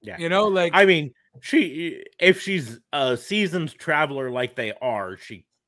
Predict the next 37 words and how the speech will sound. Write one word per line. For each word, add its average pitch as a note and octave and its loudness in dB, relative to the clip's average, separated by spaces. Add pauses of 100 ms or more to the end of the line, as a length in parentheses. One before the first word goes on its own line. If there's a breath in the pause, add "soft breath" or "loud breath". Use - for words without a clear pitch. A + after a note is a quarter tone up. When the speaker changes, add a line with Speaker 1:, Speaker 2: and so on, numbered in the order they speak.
(140)
Speaker 1:
probably C#3+ -2
slept A#2+ -10
on F#2+ -10
the G#2 -12
plane. G#2+ -10
But, G#2 -12 (200 soft breath)
Speaker 2:
Hopefully. F#3 -4
Speaker 1:
but G#3+ 6
again, D3+ 0 (160)
sleeping F#3+ -2
on D#3 -4
the C#3 -6
plane C3 -4
is A2 -12
not A#2+ -2
as G#2+ -10
restful G#2+ -12
as F#2+ -16
sleeping F#2 -16 (100)
in F2 -16 (300)
real F#2 -16
Speaker 2:
In A#2 -12
a A2+ -10
Speaker 1:
life, G2+ -16
Speaker 2:
bed. F#2+ -16
Speaker 1:
you F2 -14
know? E2 -20
Speaker 2:
Yeah. G#2+ -14 (160)
Speaker 1:
That's C#3 -4
f-, - -18
I B2+ -2
get G#2+ -6
it, - -20
right? F#2 -6
I C3+ -2
mean, A#2+ -8 (320 soft breath)
unless D#3+ -2